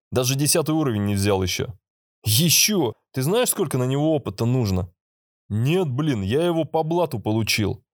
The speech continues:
Конечно, знаю. Кстати, советую взять улучшение за Д Н К, которое получаемый опыт увеличивает».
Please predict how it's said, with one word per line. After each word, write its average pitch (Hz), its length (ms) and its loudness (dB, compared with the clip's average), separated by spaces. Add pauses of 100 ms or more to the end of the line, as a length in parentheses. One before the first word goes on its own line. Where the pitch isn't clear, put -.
(120)
Конечно, 175 340 0
знаю. 127 560 0 (260)
Кстати, 92 640 0
советую 127 560 0
взять 113 260 0
улучшение 113 540 0
за 95 140 0
Д 98 120 2
Н 98 140 0
К, 95 340 -2 (200)
которое 107 320 0
получаемый 104 600 0
опыт 98 300 -2
увеличивает». 92 720 -2